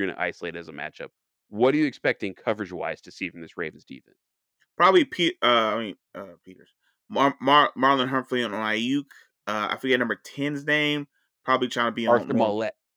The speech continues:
Speaker 1: right.
Speaker 2: Yeah, Arthur Maulet,
Speaker 1: Yeah,
Speaker 2: yeah.
Speaker 1: Arthur
Speaker 2: Uh,
Speaker 1: Maulet, yeah.
Speaker 2: Deebo. Uh, we're gonna start off with that, and then if, let's say, if Deebo starts getting cooking, we're gonna use Marlon Humphrey, who's our more physical and our number one,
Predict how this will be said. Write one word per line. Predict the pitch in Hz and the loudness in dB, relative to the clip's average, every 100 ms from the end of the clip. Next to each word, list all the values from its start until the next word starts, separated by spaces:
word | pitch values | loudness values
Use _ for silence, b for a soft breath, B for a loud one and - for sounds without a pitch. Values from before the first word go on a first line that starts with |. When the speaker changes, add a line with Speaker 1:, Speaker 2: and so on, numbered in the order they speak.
| _ - | _ -8
Speaker 1:
right. | - | -6
Speaker 2:
Yeah, | 110 | -4
Arthur | 104 104 | -6 -6
Maulet, | 104 104 - - | -8 -8 -8 -6
Speaker 1:
Yeah, | 110 | -4
Speaker 2:
yeah. | 98 | -2
Speaker 1:
Arthur | 101 104 | -2 -2
Speaker 2:
Uh, | |
Speaker 1:
Maulet, | 98 95 - | -2 -4 -4
yeah. | 131 | -2
Speaker 2:
Deebo. | 127 127 123 _ _ _ - | 2 2 0 _ _ _ 0
Uh, | 117 123 | 4 6
we're | 135 | 6
gonna | 127 | 2
start | - 143 139 | 4 6 6
off | 117 | 4
with | 113 | 2
that, | 127 131 - | 4 4 4
and | 117 | 0
then | 120 117 | 0 0
if, | 95 113 107 - | 0 0 -2 -4
let's | 113 - | -4 0
say, | 110 | 0
if | 107 | 0
Deebo | 113 110 110 | -2 -2 -2
starts | 110 107 | -2 -4
getting | 107 104 | -6 -8
cooking, | 113 107 110 | -8 -8 -8
we're | |
gonna | 107 110 | -8 -6
use | 104 107 | -6 -10
Marlon | 98 110 107 117 | -6 -4 -4 -6
Humphrey, | 104 - 110 | -8 -8 -10
who's | 110 | -6
our | 107 | -8
more | 107 110 110 | -4 -6 -6
physical | - 107 - 113 | -6 -8 -6 -6
and | 110 | -4
our | 110 | -6
number | 110 110 | -8 -10
one, | 110 113 107 | -10 -10 -10